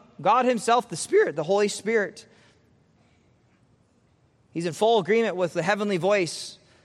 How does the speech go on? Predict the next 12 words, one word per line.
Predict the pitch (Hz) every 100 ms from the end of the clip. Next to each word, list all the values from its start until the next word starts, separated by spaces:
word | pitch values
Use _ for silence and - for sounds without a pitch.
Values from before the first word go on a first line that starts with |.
| _
saying | - 190 180 170
that | 165 151 - - _ -
they | 165
are | 170 147
blessed. | 139 143 139 - - - _ _ _ _ _ _ _ _ _ -
The |
Holy | 147
Spirit, | 143 180 160
known | 160 160
as | 139
the |
Comforter, | - 185 175 156 135